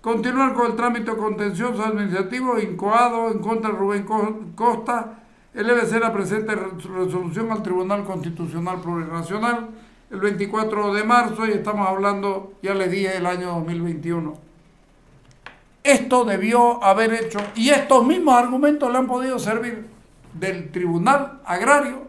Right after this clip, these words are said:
le han podido servir a la gobernación, sin embargo no lo hicieron. Ahora, lo que a mí me llama la atención es por qué el Tribunal Constitucional lo cajo-, lo cajoneó, lo metió en un cajón,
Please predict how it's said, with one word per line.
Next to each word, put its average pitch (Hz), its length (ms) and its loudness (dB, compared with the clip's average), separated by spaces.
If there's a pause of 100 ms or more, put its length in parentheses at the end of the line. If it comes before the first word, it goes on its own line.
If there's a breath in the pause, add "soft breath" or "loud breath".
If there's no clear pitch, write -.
le 202 120 -6
han 240 140 -2
podido 240 320 -4
servir 226 320 -6
a 226 60 -4
la 214 100 -4
gobernación, 214 560 -6
sin 240 120 -4
embargo 285 340 2
no 285 120 2
lo 285 80 0
hicieron. 302 360 -6 (480 loud breath)
Ahora, 233 260 6
lo 220 160 0
que 220 60 0
a 247 60 2
mí 330 140 0
me 320 120 0
llama 320 240 6
la 302 100 4
atención 294 500 -2
es 196 80 -2
por 254 400 2
qué - 400 2 (2000)
el 196 160 -2
Tribunal 220 440 2
Constitucional 226 840 -2
lo 226 140 0
cajo-, 196 560 0
lo 185 220 -4
cajoneó, 196 540 0
lo 220 100 -2
metió 208 320 -2
en 247 80 -4
un 240 140 -4
cajón, 214 560 0